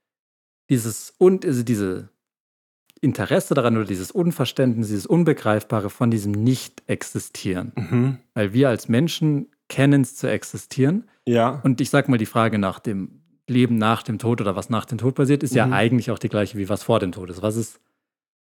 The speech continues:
Speaker 2: Ja.
Speaker 1: äh, nee, äh, nicht vor dem Tod, vor dem Leben
Speaker 2: Vor dem
Speaker 1: ist.
Speaker 2: Leben, genau.
Speaker 1: Ähm, was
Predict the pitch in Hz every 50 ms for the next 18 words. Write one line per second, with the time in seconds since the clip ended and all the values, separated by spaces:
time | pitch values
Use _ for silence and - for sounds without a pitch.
0 | _ _ - - 185 196 135 - - - - 139 127 110 113 135 147 - - 113
1 | 104 107 107 - - 120 113 101 95 - 107 - - 120 107 101 95 98 101 107
2 | 104 95 131 127 117 117 117 120 120 123 117 104 90 101 101 _ _ _ _ _
3 | _ _ - 113 113 110 104 101 117 104 101 104 - - 110 110 135 151 - -
4 | - - - -